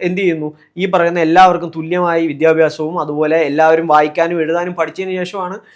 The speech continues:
ഈ പറയുന്ന പുസ്തകങ്ങളൊക്കെ വരുന്നത്. അംബേദ്കർ ഉന്നത വിദ്യാഭ്യാസം നേടി, ആ, ഇന്ത്യയിലേക്ക് തിരിച്ചു വന്ന്, ആ, അൺടച്ചബിലിറ്റീസ് എന്ന പുസ്തകം എഴുതിയത് കൊണ്ടാണ് നമ്മൾ ഇവിടുത്തെ,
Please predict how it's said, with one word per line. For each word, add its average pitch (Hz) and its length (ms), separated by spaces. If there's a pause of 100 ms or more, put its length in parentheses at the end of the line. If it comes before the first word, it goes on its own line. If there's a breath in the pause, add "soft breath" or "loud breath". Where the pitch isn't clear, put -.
(340 soft breath)
ഈ 190 80
പറയുന്ന 214 320
പുസ്തകങ്ങളൊക്കെ 214 600
വരുന്നത്. 180 380 (520 soft breath)
അംബേദ്കർ 208 840
ഉന്നത 180 220
വിദ്യാഭ്യാസം 208 640
നേടി, 185 420 (220)
ആ, 147 140
ഇന്ത്യയിലേക്ക് 190 560
തിരിച്ചു 180 340
വന്ന്, 196 540
ആ, 151 260
അൺടച്ചബിലിറ്റീസ് 202 720
എന്ന 220 120
പുസ്തകം 220 440
എഴുതിയത് 214 300
കൊണ്ടാണ് 220 360
നമ്മൾ 208 400 (140)
ഇവിടുത്തെ, 190 520